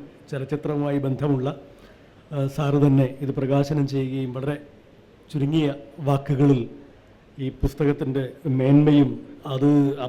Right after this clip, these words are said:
പുസ്തകം നേരിടുന്ന ചില വെല്ലുവിളികളെയും സൂചിപ്പിച്ചുകൊണ്ട്, ഈ പറഞ്ഞതുപോലെ ഇതിൻ്റെ ടൈറ്റിൽ ലേഖനം തന്നെ എടുക്കുകയാണെങ്കിൽ, ആ,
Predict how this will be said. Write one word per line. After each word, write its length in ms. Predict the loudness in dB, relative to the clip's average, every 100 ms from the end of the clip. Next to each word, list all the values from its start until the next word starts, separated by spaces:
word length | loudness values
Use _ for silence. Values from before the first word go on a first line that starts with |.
| -6
പുസ്തകം 360 | -6 -2 2 4
നേരിടുന്ന 320 | 4 2 0 0
ചില 100 | 0 2
വെല്ലുവിളികളെയും 680 | 4 6 6 4 2 0 -6 -2
സൂചിപ്പിച്ചുകൊണ്ട്, 680 | 0 0 -6 -6 -6 -8 -12 -18 -20 -20 -20 -18 -8
ഈ 40 | 0
പറഞ്ഞതുപോലെ 500 | 2 2 0 0 0 -4 -4
ഇതിൻ്റെ 260 | -2 0 0 -2 -8 -4
ടൈറ്റിൽ 300 | 0 0 -2 0
ലേഖനം 280 | 2 2 0 0
തന്നെ 120 | -2
എടുക്കുകയാണെങ്കിൽ, 520 | -2 -2 0 0 -4 -8 -16 -20 -20 -20 -20 -20 -20
ആ, 60 | -10